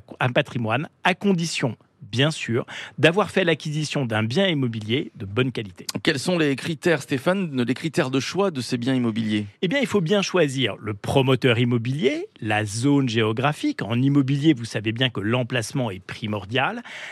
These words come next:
Speaker 1: L'intérêt locatif, c'est-à-dire la capacité qu'on aura à trouver un locataire, et la capacité à revendre facilement ce bien à la fin de son Pinel.
Speaker 2: Mais souvent, on reproche à l'immobilier neuf d'être plus cher que l'ancien.
Speaker 1: Et oui, Philippe, nous en parlerons plus tard,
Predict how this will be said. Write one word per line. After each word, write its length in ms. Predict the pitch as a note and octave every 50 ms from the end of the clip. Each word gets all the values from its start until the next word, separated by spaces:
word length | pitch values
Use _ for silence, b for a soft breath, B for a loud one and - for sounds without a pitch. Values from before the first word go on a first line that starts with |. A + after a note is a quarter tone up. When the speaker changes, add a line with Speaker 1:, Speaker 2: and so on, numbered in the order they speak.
| B B
Speaker 1:
L'intérêt 760 | C3+ C#3+ D#3+ G3+ A#3+ A#3 - - F#3+ D#3+ C3+ D3 C3 A#2 - -
locatif, 720 | A2 A2+ A#2+ B2 C#3+ C#3+ - E3+ D#3+ - - D#4+ F4+ -
c'est-à-dire 340 | - - - G#2+ A2+ A#2 A2
la 120 | A2 G#2+
capacité 480 | G#2+ C#3+ C3+ - C3 - - C#3 - C#3+
qu'on 160 | - A#2+ A2+
aura 160 | G#2+ A2 C#3+
à 80 | A2+ G#2
trouver 260 | - - - A#2+ A#2+
un 100 | G2 G2
locataire, 720 | G2+ A2 C#3+ C#3+ - A2 G2 - G2 G2+ A2+ C3+ E3 F#3+ - _ -
et 80 | C3+
la 120 | C3+ D#3+ D#3+
capacité 640 | - F#3 F3+ - E3+ D3+ - F#3+ D#3 - E3 D3+ -
à 140 | - A2+ G#2
revendre 680 | G#2+ F#2+ A#2+ D3 F#3+ G3 D#3 D3 D3 B2+ G#2+ G2+ - -
facilement 600 | - - G3 F#3 - - E3 C3+ C3 G#2+ - - -
ce 160 | - - -
bien 300 | F#2+ F#2+ A2 C#3 E3 A#3 - -
à 60 | -
la 100 | - F#2
fin 140 | F#2 - D#3
de 60 | D3
son 120 | - - A2+
Pinel. 280 | - - - G2 - - - _ - - -
Speaker 2:
Mais 260 | G#2+ G#2 A2+ C#3 D#3+
souvent, 440 | - - C#3+ B2 G#2+ C3+ D3+ D#3+ D3+ -
on 100 | A#2+ A2
reproche 500 | G2+ A2 F#2 - - G#2+ A2+ A2 - G#2
à 40 | G2+
l'immobilier 460 | G#2 G#2 A2 G#2 G2 G2+ G2+ G#2 G#2
neuf 320 | G2 G#2+ C3 C#3 - -
d'être 280 | G2 C3 D3 - - -
plus 160 | - A#2 A2+
cher 220 | - - F#3+ F3
que 60 | - F#3+
l'ancien. 440 | E3+ D#3+ D3 - - A2+ A2 A#2+ - -
Speaker 1:
Et 100 | E3 G3
oui, 220 | A3 A3+ A#3+ A#3+
Philippe, 480 | A3 - - G3+ F3+ F#3 F#3+ G3 - - - - G#3 -
nous 200 | F#3+ D#3+ D#3+ D#3+
en 120 | F#3 F#3 F3
parlerons 420 | - G3+ F#3 E3+ E3+ D#3+ C#3 C#3 B2
plus 180 | A2+ - F#3+
tard, 360 | - A#3 A#3 A#3 A3 - -